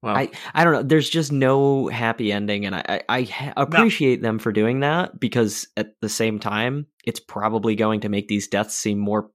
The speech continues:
Speaker 2: permanent, which I always like because it keeps you on the edge of your seat. But don't, just don't kill Inosuke. Just don't do it.
Speaker 1: Yeah, yeah.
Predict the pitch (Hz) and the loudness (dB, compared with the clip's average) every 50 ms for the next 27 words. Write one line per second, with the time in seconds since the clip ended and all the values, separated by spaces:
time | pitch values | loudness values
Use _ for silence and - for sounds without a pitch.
0 | _ _ _ - 117 107 101 113 123 143 160 160 - _ - 101 98 - - - | _ _ _ -8 -6 -4 -2 0 0 0 -2 -2 -4 _ -6 -6 -4 -4 -6 -4
1 | - 101 95 95 87 98 101 98 95 - - 120 131 135 135 - - 110 104 110 | -4 -4 -4 -2 -4 -4 -4 -4 -4 -4 -2 0 0 0 -2 -4 -10 -10 -8 -8
2 | 104 98 - - 107 92 - 98 104 101 98 104 101 101 101 - 104 101 98 - | -10 -10 -8 -8 -8 -6 -4 -6 -4 -4 -2 -4 -4 -6 -6 -6 -6 -6 -4 -2
3 | - 156 160 156 151 - _ - - - - - - - - _ _ _ - 135 | 0 2 2 2 0 -2 _ -18 -20 -20 -18 -18 -20 -20 -20 _ _ _ -6 -6
4 | - - _ _ _ _ _ - 135 135 135 - - _ _ _ _ - 123 117 | -6 -6 _ _ _ _ _ -2 0 0 -2 -2 -6 _ _ _ _ -10 -10 -6
5 | - - 123 123 - - 131 127 127 127 127 123 - - 101 98 98 - _ - | -2 -2 -2 -2 0 0 -2 0 0 0 0 -2 -2 -4 -4 -4 -6 -12 _ -12
6 | 113 - - 120 120 117 123 120 110 - - _ _ - 117 107 - - - - | -12 -10 -8 -8 -6 -2 0 0 0 -2 -4 _ _ -10 -8 -8 -8 -8 -12 -14
7 | - - - 113 107 | -18 -12 -12 -12 -12